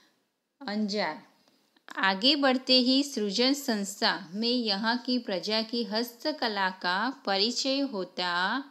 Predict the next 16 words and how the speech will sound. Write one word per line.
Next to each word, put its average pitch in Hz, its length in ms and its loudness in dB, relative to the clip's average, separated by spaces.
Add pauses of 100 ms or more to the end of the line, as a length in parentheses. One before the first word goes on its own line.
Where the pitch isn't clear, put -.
(240)
है। 175 180 -6 (560)
कौन 196 160 -6
सा 240 180 -4
परिचय 240 380 0
होता 233 360 0
है? 269 340 0 (380)
हस्तकला 208 760 -4
का। - 240 -12 (1000)
जेसल 233 540 4
तोरण 254 500 6 (100)
की 202 480 -2 (440)
स्मृति 220 520 2
के 277 160 4
मंदिर 226 460 2
बना 180 380 0
है, 202 300 -4